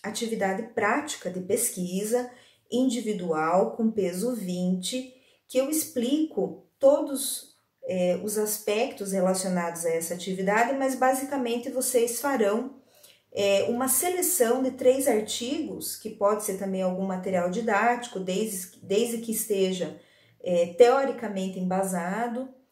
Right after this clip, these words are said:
e vocês farão uma análise, é, desses artigos. Então, eu faço a indicação de pesquisa, por exemplo, no Google Acadêmico, no portal de periódicos da capes, no Cielo.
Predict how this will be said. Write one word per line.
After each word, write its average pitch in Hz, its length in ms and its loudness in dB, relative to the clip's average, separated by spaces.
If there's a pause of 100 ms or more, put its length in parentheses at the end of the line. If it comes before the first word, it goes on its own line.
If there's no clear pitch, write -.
(400)
e 277 200 2
vocês 294 420 2
farão 277 540 4
uma 240 220 0
análise, 233 760 -2 (160)
é, 185 360 0
desses 208 420 0
artigos. - 880 -4
Então, 202 460 0
eu 208 160 6
faço 220 400 -2
a - 20 -4
indicação 196 800 0 (300)
de 190 80 -4
pesquisa, 190 560 -2
por 190 180 -2
exemplo, 175 560 -4 (180)
no 214 200 2
Google 190 300 4
Acadêmico, 233 840 4
no 185 160 -4
portal 185 640 2
de 175 100 -8
periódicos 180 720 -2
da 226 140 -2
capes, 214 920 -4 (280)
no 180 160 2
Cielo. 226 840 2